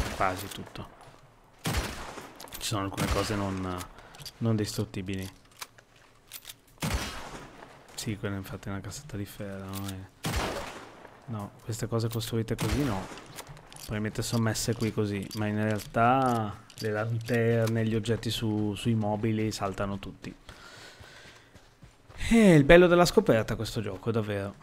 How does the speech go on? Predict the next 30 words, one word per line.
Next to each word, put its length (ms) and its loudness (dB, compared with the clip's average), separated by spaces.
Perché 220 -6
adesso 240 -2
andiamo 220 -2
qua 120 0
nella 200 2
foresta, 500 6
c'è 160 -4
qualcosa, 500 2
cioè 180 4
è 40 6
proprio 280 6
l'antitesi 680 8
di 80 2
quello 200 6
che 100 6
è 40 10
un 140 6
mondo 320 6
vuoto 540 4
che 80 -2
si 120 -2
trova 180 2
in 80 2
tanti 240 -2
altri 240 2
giochi. 320 -4
Guardate 340 4
là 80 8
in 100 6
fondo, 600 4